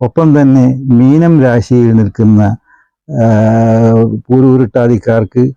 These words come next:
വ്യാഴത്തിൻ്റെ സ്വാധീനം, ചന്ദ്രൻ്റെ സ്വാധീനം, നക്ഷത്രാധിപൻ, ഈ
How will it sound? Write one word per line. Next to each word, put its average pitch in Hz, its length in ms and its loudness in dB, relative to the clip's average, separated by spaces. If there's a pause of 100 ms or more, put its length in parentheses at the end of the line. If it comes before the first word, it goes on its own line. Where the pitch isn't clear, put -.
(260)
വ്യാഴത്തിൻ്റെ 127 800 0
സ്വാധീനം, 117 680 -2 (760)
ചന്ദ്രൻ്റെ 151 580 0
സ്വാധീനം, 107 720 -2 (640)
നക്ഷത്രാധിപൻ, 151 960 0 (460)
ഈ 127 160 2